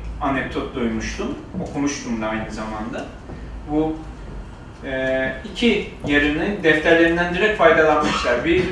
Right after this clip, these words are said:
kütüphanenin kitaplık bölümü bizim anladığımız anlamda bir raf sistemi değil. Bir iple örgü sistemi var ve unutulmuş bir sistem.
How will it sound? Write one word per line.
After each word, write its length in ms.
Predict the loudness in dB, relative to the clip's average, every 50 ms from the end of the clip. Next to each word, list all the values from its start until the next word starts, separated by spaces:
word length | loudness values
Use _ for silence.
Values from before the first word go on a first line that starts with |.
| -4 -6 -10 -12 -14 -14 -16 -14 -14
kütüphanenin 680 | -12 -10 -8 -4 0 2 4 4 4 2 0 0 -2
kitaplık 520 | -2 -2 0 0 2 2 0 -2 -4 -2 0
bölümü 380 | 2 2 4 2 2 0 0
bizim 220 | -2 -4 -4 -2 -2
anladığımız 640 | 0 0 0 0 -2 -2 -2 -2 -2 -2 0 0
anlamda 460 | 0 0 0 0 -2 0 -2 -2 -2
bir 340 | -2 -2 -2 -4 -4 -2 2
raf 240 | 2 4 4 2 0
sistemi 400 | -4 -6 -8 -6 -6 -4 -4 -2 -4 -4 -4
değil. 200 | -6 -6 -6 -8 -10 -10 -12 -10 -10 -10 -12 -14 -14 -12 -6 0
Bir 260 | 2 2 2 2 0 -4 -8 -8 -6
iple 240 | -4 -4 0 2 2
örgü 560 | 4 4 4 4 4 2 2 0 0 0 0 -2 -6 -12 -16 -16 -18 -18 -16 -14
sistemi 560 | -12 -10 -10 -10 -6 -4 -2 -2 -2 0 0
var 160 | 2 2 2
ve 120 | 2 2 2
unutulmuş 580 | 2 2 2 2 2 4 4 4 2 2 0
bir 60 | -2 -4
sistem. 440 | -4 -4 -6 -8 -6 -4 -4 -4